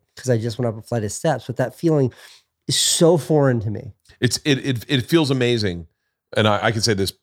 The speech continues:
Speaker 2: personally right now, and I'm overweight, but to, to be in shape, I'm in great shape right now. I'm in the best shape of my life. Not physically, I don't look it,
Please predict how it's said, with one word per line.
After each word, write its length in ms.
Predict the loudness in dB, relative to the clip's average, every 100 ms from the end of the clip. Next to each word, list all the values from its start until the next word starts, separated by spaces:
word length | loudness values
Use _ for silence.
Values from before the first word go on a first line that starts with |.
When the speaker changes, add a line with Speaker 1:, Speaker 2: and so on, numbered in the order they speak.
| _
Speaker 2:
personally 640 | 2 2 2 -4 -4 -6 -4
right 240 | 0 2 2
now, 320 | 0 0 -2
and 100 | -2
I'm 240 | -2 -6 -2
overweight, 640 | 0 0 0 0 -2 -2 -10 _ _ _
but 120 | -4 -2
to, 180 | -4 -6 -4
to 80 | 0
be 180 | 2
in 80 | 2
shape, 200 | 2 2
I'm 80 | 2
in 100 | 0
great 360 | -2 0 0 0
shape 300 | 0 -2 -2
right 140 | -6
now. 240 | -6 -10 -12 _ -2
I'm 80 | 0
in 140 | 0
the 40 | 0
best 300 | 0 0 0
shape 320 | -2 -2 -8 _ _ -6
of 100 | 0
my 80 | 2
life. 220 | 2 0
Not 200 | -4 0
physically, 320 | 0 2 2
I 40 |
don't 240 | 2 2 2
look 200 | 0 0
it, 240 | -4 -4